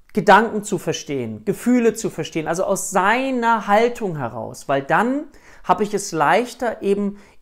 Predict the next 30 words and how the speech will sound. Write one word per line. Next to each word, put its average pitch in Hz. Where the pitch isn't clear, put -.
ihm 208
Möglichkeiten 196
mit 170
an 165
die 160
Hand 175
zu -
geben, 160
was 170
man 180
vielleicht 160
mal 151
anders 185
machen 139
kann, 127
ohne 208
dass 170
es 160
eben 156
überfordernd 151
wirkt. -
Und 160
so 233
wird 226
eine 165
spannende, 277
ganz 160
individuelle 180
Reise 208
daraus. 139